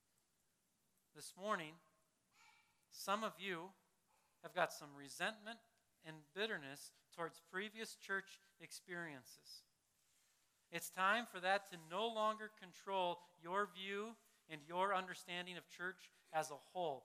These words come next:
It needs to be released. You need to say, "I forgive so-and-so,"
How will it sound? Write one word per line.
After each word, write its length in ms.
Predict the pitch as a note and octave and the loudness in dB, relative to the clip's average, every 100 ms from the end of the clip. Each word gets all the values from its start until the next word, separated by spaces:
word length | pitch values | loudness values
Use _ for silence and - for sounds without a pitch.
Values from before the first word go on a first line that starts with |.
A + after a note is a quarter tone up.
| - | -12
It 160 | E3 D#3 | -14 -10
needs 300 | D#3+ F3+ - | -8 -8 -8
to 120 | F#3+ | -12
be 140 | E3 E3+ | -8 -8
released. 580 | F3 E3+ D3+ B2 - - _ E3+ | -8 -10 -10 -12 -18 -20 _ -12
You 80 | |
need 140 | E3+ E3 | -10 -8
to 60 | |
say, 320 | E3 F3 E3+ D#3+ _ | -2 0 0 -2 _
"I 120 | E3+ E3 | 4 4
forgive 400 | - F3 F3+ F3+ | 2 -4 -4 -2
so-and-so," 760 | - F3+ F#3 F3+ - F#3+ | 0 2 0 -4 2 4